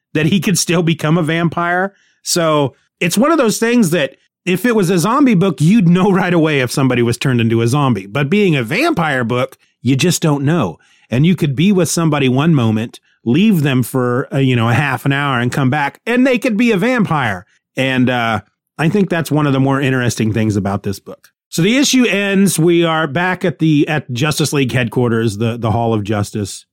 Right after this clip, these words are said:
The Justice League are gathering to report out on their investigations into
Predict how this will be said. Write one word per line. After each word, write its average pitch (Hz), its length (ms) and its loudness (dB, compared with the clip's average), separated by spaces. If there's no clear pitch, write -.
The 127 140 0
Justice 160 500 -2
League 151 400 2
are 131 360 0
gathering 123 800 0
to 113 640 2
report 151 720 0
out 143 460 -2
on 131 180 0
their 127 120 0
investigations 123 1080 0
into 117 760 0